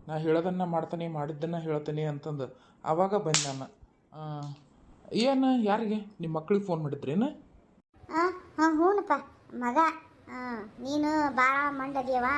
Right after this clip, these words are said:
Speaker 2: ಹೇಳಿ ಕೇಳಂಗಿಲ್ಲ, ಹಂಗ ಹಿಂಗ ಅನ್ನಕತ್ತಿದ್ನ. ಅದಕ್ಕೆ, "ಹೌದಪ್ಪ, ನಾ ಹೇಳಿದ್ದ ಮಾಡ್ತೀನಿ, ಮಾಡೋದ ಹೇಳ್ತೀನಿ" ಅಂತಂದು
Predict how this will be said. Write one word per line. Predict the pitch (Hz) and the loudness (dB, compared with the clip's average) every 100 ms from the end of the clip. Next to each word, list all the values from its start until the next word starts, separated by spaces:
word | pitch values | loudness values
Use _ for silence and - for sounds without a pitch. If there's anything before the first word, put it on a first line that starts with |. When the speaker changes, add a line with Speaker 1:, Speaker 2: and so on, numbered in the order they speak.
| 262 | 0
Speaker 2:
ಹೇಳಿ | 240 247 247 | -2 -4 -4
ಕೇಳಂಗಿಲ್ಲ, | 254 240 254 240 233 | -4 -2 -2 -2 -2
ಹಂಗ | 247 226 226 233 | -2 -4 -4 -4
ಹಿಂಗ | 233 220 | -4 -6
ಅನ್ನಕತ್ತಿದ್ನ. | 220 233 233 226 208 196 302 294 - - - - | -8 -10 -10 -10 -8 -6 -6 -6 -14 -20 -20 -12
ಅದಕ್ಕೆ, | 247 277 269 226 254 - - _ 226 | -6 -4 -2 -4 -6 -16 -20 _ -10
"ಹೌದಪ್ಪ, | 247 269 262 262 294 254 | -2 0 0 0 0 -2
ನಾ | 233 233 | -6 -6
ಹೇಳಿದ್ದ | 226 247 240 | -4 -4 -4
ಮಾಡ್ತೀನಿ, | 240 226 233 220 277 262 | -6 -6 -8 -8 -6 -6
ಮಾಡೋದ | 220 226 233 | -6 -6 -6
ಹೇಳ್ತೀನಿ" | 226 214 202 202 | -4 -6 -6 -10
ಅಂತಂದು | 196 185 269 233 208 | -12 -10 -10 -6 -6